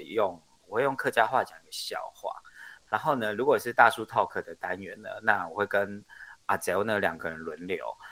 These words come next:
然后如果是那个，嗯，我们说故事的单元呢，那，那懒懒的就负责翻译好了，或负责笑，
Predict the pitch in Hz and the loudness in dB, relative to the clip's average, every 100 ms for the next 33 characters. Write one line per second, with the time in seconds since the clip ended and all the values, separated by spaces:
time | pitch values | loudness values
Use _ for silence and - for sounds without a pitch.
0 | - - 107 127 143 127 120 98 - 113 | -16 2 6 10 10 10 6 4 0 -2
1 | 104 107 98 90 85 - 104 92 87 82 | 0 0 0 2 0 0 0 -2 -4 -16
2 | _ - _ - - - - 98 92 - | _ -20 _ -20 -20 -20 -12 -8 -2 8
3 | 127 127 113 - 98 - 76 76 - 95 | 8 8 0 -2 -4 -6 -8 -6 -2 -2
4 | 101 - 52 - 55 123 107 90 - - | -2 -10 -10 -8 -4 6 6 6 0 -14
5 | - - - 117 107 95 90 82 _ - | -20 -20 0 6 8 6 2 -6 _ 0
6 | 101 113 107 85 85 98 - 90 85 82 | 2 4 4 2 0 0 0 -2 -2 -2
7 | 85 85 87 82 92 - - 110 98 104 | -4 -4 -8 -8 -6 -6 0 2 2 2
8 | - 85 - - | -4 -4 -4 0